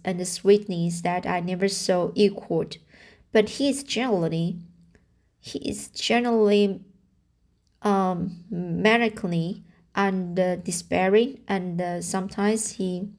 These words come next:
uh, gnashes his teeth as if impatient of the weight of woes that oppresses him. When my guest was a little recovered, I had great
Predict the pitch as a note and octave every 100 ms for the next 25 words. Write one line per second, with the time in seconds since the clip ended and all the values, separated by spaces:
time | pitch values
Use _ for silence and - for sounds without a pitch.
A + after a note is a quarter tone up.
0 | _ _ - _ _ _ _ _ _ F#3+
1 | F3+ E3+ E3+ E3+ - A#3 G3+ G#3 A3 -
2 | - - - - - - _ - F#3 -
3 | A3 F3 E3 - - - _ - G#3 G#3
4 | G3 - G3+ F#3+ - B3 A3+ A3 F#3+ F3
5 | E3+ E3+ - - _ _ G3 G3 F#3+ F3
6 | F#3 G3 G3+ - F#3 F#3 - F#3 F#3+ E3+
7 | - - - - - F#3 F#3 - - E3+
8 | - G#3 G3 F#3+ F#3+ - F#3+ E3 D#3+ -
9 | _ _ _ _ _ _ _ _ _ _
10 | _ - - - _ A#3+ A#3 A#3+ A#3+ B3
11 | C4+ C4+ A#3+ A#3 A#3 G#3 G#3 G#3 G3+ F#3+
12 | F#3+ - G3 F#3+ E3+ E3+ - - G3+ G#3+
13 | G#3 G3+ - G3 F#3 F3+ - -